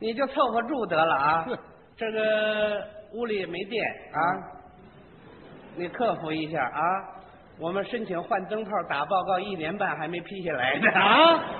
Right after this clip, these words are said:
Speaker 2: 这也太复杂了。
Speaker 1: 我一想，我一共住三天，我别找这麻烦了。
Speaker 2: 就是。
Speaker 1: 我，我，我，我住了。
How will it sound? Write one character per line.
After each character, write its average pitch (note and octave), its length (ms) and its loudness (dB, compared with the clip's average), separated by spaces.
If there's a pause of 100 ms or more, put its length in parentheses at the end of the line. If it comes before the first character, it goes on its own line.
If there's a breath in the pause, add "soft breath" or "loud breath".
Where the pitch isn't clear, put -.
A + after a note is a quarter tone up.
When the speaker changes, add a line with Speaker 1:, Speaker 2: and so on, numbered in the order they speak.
(220)
Speaker 2:
这 E4+ 160 0
也 B3 80 4
太 F4+ 360 4
复 F#3 260 -2
杂 F#3 80 2
了。 F#3 320 6
Speaker 1:
我 D#4+ 80 8
一 G4 140 4
想， F#4 220 10
我 C#4 120 6
一 D#4 160 4
共 G4 200 4
住 D#4+ 200 4
三 F4+ 240 6
天， E4+ 180 6
我 C#4 140 6
别 B3+ 100 4 (100)
找 A#3+ 140 4
这 A#3 140 4
麻 F#3 200 4
烦 G3+ 120 2
了。 E3+ 80 2 (180)
Speaker 2:
就 C4 220 -2
是。 - 240 -14
Speaker 1:
我， C4 180 4
我， C#4 160 6
我， C4 240 4
我 C#4 100 8
住 F4 200 4
了。 C4+ 80 8